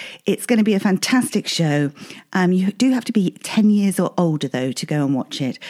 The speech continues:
So get your tickets from the Malvern Theatres. Also starting on Tuesday, the twenty-ninth of October, and this is running until Friday, the first of November.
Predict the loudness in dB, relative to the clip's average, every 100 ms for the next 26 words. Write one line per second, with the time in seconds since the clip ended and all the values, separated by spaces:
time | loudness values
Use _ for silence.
0 | -18 -4 -4 0 0 2 0 -2 -6 -6
1 | -4 0 2 2 2 2 0 -2 -2 -4
2 | -6 -6 -10 -10 -16 _ _ _ _ _
3 | _ _ _ _ _ _ _ _ _ _
4 | _ _ _ _ _ 0 0 2 0 0
5 | -4 -2 -2 -2 -4 0 0 2 0 2
6 | 0 0 0 0 2 2 2 0 -2 -4
7 | -4 -4 -2 0 0 2 2 2 0 0
8 | 2 4 4 2 0 0 -2 0 0 2
9 | 2 2 0 -2 -4 -2 -2 -2 -4 0
10 | 0 2 0 0 -2 -4